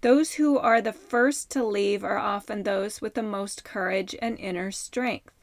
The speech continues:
We need to confront our fears and find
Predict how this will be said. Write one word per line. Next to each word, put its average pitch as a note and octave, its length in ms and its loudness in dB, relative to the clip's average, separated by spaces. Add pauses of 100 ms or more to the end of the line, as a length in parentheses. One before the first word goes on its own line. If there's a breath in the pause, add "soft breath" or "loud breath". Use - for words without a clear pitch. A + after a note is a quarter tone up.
(960 loud breath)
We A#3 160 4
need C4+ 240 6
to - 140 -2
confront A3 680 -4
our G#3 140 0
fears F#3+ 640 -4
and G3+ 240 -8
find F3 580 -4